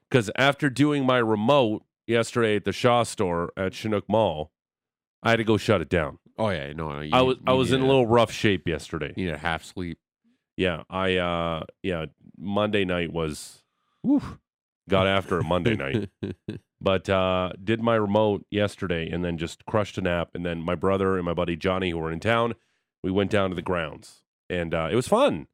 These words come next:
Speaker 2: Yeah.
Speaker 1: Yeah. A lot of fun. It's, uh, it was cool. Uh, and just the amount of humanity
Speaker 2: Yeah,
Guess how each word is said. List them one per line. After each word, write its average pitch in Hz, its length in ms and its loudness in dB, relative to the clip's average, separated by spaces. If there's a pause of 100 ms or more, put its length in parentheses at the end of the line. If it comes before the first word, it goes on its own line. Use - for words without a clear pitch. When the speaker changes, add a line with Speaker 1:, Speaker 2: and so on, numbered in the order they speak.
Speaker 2:
Yeah. 135 380 -6 (140)
Speaker 1:
Yeah. 117 300 0 (460)
A 110 60 -4
lot 139 160 2
of - 80 -2
fun. 82 300 -2 (760)
It's, 101 240 -4
uh, 110 180 2
it 107 60 0
was 120 140 -4
cool. 139 440 -2
Uh, 98 100 -4
and 101 120 -6
just 101 140 -10
the 131 60 -2
amount 135 200 0
of 123 80 -4
humanity 92 720 0 (320)
Speaker 2:
Yeah, 80 240 -8